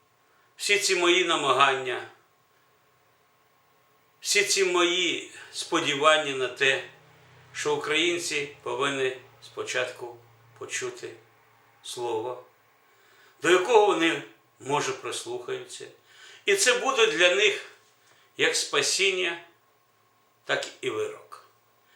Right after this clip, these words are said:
Знаєте,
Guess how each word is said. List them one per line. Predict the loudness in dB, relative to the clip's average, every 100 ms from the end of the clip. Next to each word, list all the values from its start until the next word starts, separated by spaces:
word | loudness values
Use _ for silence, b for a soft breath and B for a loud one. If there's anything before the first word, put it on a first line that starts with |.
| b b b b b b b b b _ _ _ _ _ _ -14
Знаєте, | 2 4 4 0 -6 -12